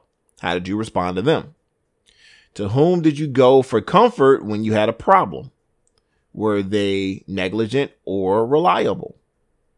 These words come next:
This will help you get more clarity on what may have shaped your attachment style. Assess your current and past attachment style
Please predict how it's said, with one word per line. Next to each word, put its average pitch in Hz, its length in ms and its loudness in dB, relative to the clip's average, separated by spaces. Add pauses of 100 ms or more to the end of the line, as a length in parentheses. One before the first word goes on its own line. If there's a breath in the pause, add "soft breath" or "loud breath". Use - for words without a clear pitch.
(760)
This 131 140 -8
will 170 100 0
help 165 180 2
you 156 60 -6
get 156 180 0
more 139 180 0
clarity 170 720 -2
on 107 580 -2 (360)
what 113 640 0
may 113 360 0
have 107 240 -2
shaped 87 340 -6
your 95 120 -4
attachment 131 580 -6
style. 65 400 -12 (1120 soft breath)
Assess 160 420 0
your 151 100 -2
current 196 380 0
and 190 120 -6
past 180 280 0
attachment 185 540 -2
style 87 540 -6